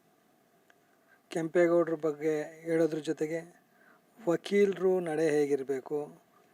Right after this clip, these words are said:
ವಕೀಲರು ನ್ಯಾಯಾಧೀಶರ ಸಂಬಂಧ ಹೇಗಿರಬೇಕು, ವಕೀಲರ ಪಾತ್ರ ಸಮಾಜದ ನಿರ್ಮಾಣದಲ್ಲಿ ಯಾವ ರೀತಿ ಇರಬೇಕು ಅನ್ನೋದ್ರ ಬಗ್ಗೆ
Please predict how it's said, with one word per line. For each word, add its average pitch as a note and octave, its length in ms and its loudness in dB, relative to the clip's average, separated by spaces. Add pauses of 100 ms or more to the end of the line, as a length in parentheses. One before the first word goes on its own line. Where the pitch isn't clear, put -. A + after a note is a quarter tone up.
ವಕೀಲರು E3+ 560 0
ನ್ಯಾಯಾಧೀಶರ D#3+ 840 -2 (540)
ಸಂಬಂಧ D#3+ 500 -2
ಹೇಗಿರಬೇಕು, C#3 960 -2 (640)
ವಕೀಲರ F3 560 6
ಪಾತ್ರ D#3 480 0 (500)
ಸಮಾಜದ D#3 520 0
ನಿರ್ಮಾಣದಲ್ಲಿ D#3 960 0
ಯಾವ D3+ 200 4
ರೀತಿ E3+ 300 8
ಇರಬೇಕು C#3+ 680 0 (440)
ಅನ್ನೋದ್ರ D#3+ 280 0
ಬಗ್ಗೆ C#3+ 640 -2